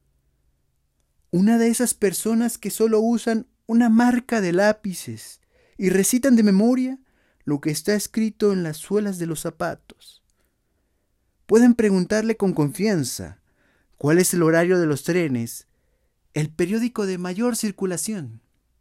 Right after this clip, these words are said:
y hasta en qué región del globo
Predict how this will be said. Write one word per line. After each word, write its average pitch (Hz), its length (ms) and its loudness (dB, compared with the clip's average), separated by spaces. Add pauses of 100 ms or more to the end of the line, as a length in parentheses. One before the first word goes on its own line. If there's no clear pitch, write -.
(600)
y 139 160 -4
hasta 139 320 -4
en 135 140 -2
qué 190 180 0
región 131 680 -6 (540)
del 143 220 0
globo 170 500 -2